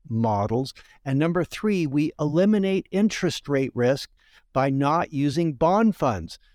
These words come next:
So Mark, from nineteen forty to nineteen eighty, forty years of rising interest rates where the ten-year treasury went from two percent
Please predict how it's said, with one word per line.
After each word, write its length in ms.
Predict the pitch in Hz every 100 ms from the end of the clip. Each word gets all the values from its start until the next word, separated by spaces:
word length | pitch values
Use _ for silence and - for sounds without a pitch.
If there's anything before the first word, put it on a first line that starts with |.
| _
So 140 | - 170
Mark, 320 | 170 208 175 _ -
from 220 | 160 147
nineteen 500 | 147 190 - 208 208
forty 380 | - 170 165 160
to 100 | 147
nineteen 480 | 143 160 - 185
eighty, 300 | 175 147 135
forty 440 | 135 - 165 185 190
years 380 | 165 170 156 135
of 180 | 127
rising 500 | 127 135 151 139 147
interest 440 | 147 143 147 123 -
rates 300 | 123 117 -
where 100 | 135
the 140 | 123
ten-year 400 | - 147 160 170
treasury 560 | 139 156 143 127 143 139
went 260 | 131 131
from 200 | - 117
two 260 | 117 - 185
percent 580 | - 180 - 160 160